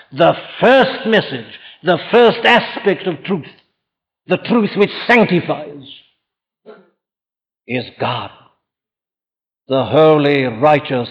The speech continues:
eternal, everlasting God, who in Jesus Christ has become my Father, and with whom I can walk while I'm left in this life and in this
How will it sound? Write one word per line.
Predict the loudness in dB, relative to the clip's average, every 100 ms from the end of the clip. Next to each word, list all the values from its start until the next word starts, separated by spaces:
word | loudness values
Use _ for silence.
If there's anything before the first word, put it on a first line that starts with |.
| -10
eternal, | -12 -10 -6 -4 -6 -12 -18 -20 _ _ _ _ _ _ _
everlasting | 0 2 4 4 2 0 -4 -2 0 -2 -10 -12 -10 -10 -14 _ -16
God, | -16 -16 -20 _ _ _ _ _ _ _ _ _ _ _ _ _ _
who | -2 0
in | 0 -2
Jesus | -2 -2 0 -2 -6 -8 -12
Christ | -10 -10 -12 -20 -20 _ _ _ _ _ _ _ _ _ -8
has | -6 -4
become | -6 0 2 2
my | 0 -2 -4 -6
Father, | -10 -12 -16 _ _ _ _ _ _ _ _ _ -6
and | -2 -2 0
with | 0 0
whom | 0 0 0 2
I | 0
can | 0 -4 -4
walk | 0 2 2 -2 -16 -20 _ _ _
while | -2 2 2
I'm | 2 2
left | 0 0 -2
in | -2
this | -2 -4
life | -2 0 0
and | -4 -4
in | -4 -4
this | -6 -8